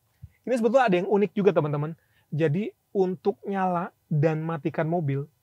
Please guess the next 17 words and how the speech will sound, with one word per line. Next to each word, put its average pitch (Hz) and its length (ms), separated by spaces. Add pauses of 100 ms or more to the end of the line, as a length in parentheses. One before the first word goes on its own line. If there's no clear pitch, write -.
(160)
dia 151 400
tidak 170 400
punya 165 320 (160)
tombol 160 400
khusus 180 400
seperti 160 480 (320)
start - 320
stop 147 160
button 147 400
ya. 131 40 (360)
Terus 233 160
caranya 202 240
gimana? 190 360 (360)
Nah, 120 240 (320)
oke. 127 240 (720)
Sekarang 180 240
kita 202 400